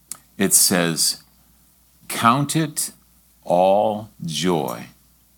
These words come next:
When you face temptations and trials of all kinds, all kinds of adversity, count it joy. That's pretty hard to do.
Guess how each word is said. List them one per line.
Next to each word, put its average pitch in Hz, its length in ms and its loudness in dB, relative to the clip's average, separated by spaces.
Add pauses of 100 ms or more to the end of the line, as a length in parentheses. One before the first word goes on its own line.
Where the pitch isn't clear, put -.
(400)
When 87 180 -2
you 92 160 0
face 85 600 -2
temptations 90 840 -6
and 71 120 -10
trials 80 360 -2
of 78 60 -8
all 82 160 0
kinds, - 460 -10 (140)
all 110 340 4
kinds 95 320 -4
of 76 180 -8 (180)
adversity, 98 880 0 (920)
count 98 240 0
it - 100 -12
joy. 69 340 -8 (2250)
That's 90 220 -6
pretty 95 220 -2
hard 104 180 4
to 82 140 -8
do. 120 320 0